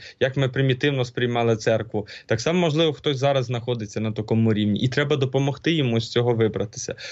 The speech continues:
Але не забувати те, що каже Єфрем Сирін, бачити свої гріхи. Чим більше бачиш свої гріхи, тим, е, в чому цей дар є.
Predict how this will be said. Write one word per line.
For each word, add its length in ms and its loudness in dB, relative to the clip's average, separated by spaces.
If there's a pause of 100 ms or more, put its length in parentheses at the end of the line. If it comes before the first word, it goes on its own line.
(160)
Але 520 2
не 180 -2
забувати 640 -4
те, 140 -2
що 160 -2
каже 280 2
Єфрем 360 2
Сирін, 360 0 (280)
бачити 680 2
свої 420 0
гріхи. 440 0
Чим 260 2
більше 320 2
бачиш 360 0
свої 240 0
гріхи, 460 0 (360)
тим, 380 0
е, 340 0
в 320 -8
чому 340 2
цей 260 0
дар 280 0
є. 240 -8